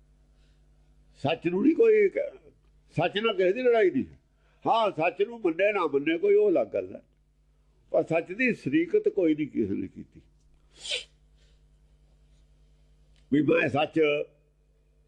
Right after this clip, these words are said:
ਕਾਬੂ ਕਰ ਲੂੰ, ਜਾਂ ਸੱਚ ਨੂੰ, ਜਾਂ ਸੱਚ ਨੂੰ, ਮੈਂ ਰਹਿਣ ਨਹੀਂ ਦੇਣਾ।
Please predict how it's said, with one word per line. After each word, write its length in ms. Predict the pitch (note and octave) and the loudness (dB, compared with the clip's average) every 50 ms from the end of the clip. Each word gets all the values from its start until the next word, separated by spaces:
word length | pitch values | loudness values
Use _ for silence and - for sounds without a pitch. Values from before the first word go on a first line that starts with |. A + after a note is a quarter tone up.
| _ _ _ - | _ _ _ -4
ਕਾਬੂ 240 | - D3+ A#2 D3+ D#3+ | -4 -2 0 0 0
ਕਰ 160 | C#3 E3+ D#3+ | 2 2 2
ਲੂੰ, 280 | D3 C#3+ D#3 D#3+ D#3+ D#3+ | 2 2 2 2 2 2
ਜਾਂ 100 | D#3 C3+ | 0 -2
ਸੱਚ 260 | C3+ D3 D3+ D3 D3+ | -2 -4 -4 -2 0
ਨੂੰ, 340 | D3 D3+ D3+ D3 D3 D#3 - | 2 2 2 2 2 -2 -2
ਜਾਂ 160 | D#3 D3+ C#3+ C3+ | 0 0 0 0
ਸੱਚ 200 | C3 C3+ C#3 - D3 | 0 -4 -4 -4 -6
ਨੂੰ, 140 | D3 D3+ D3 | -6 -4 -2
ਮੈਂ 140 | D3+ D3+ C#3+ | -2 -2 -2
ਰਹਿਣ 260 | C3 D3 F3 G#3 G#3 | 0 0 0 0 0
ਨਹੀਂ 120 | G#3 F#3+ | -2 -2
ਦੇਣਾ। 360 | D#3 D#3 D#3 D3+ D3+ D3 C#3+ | 0 -2 0 0 0 -2 -2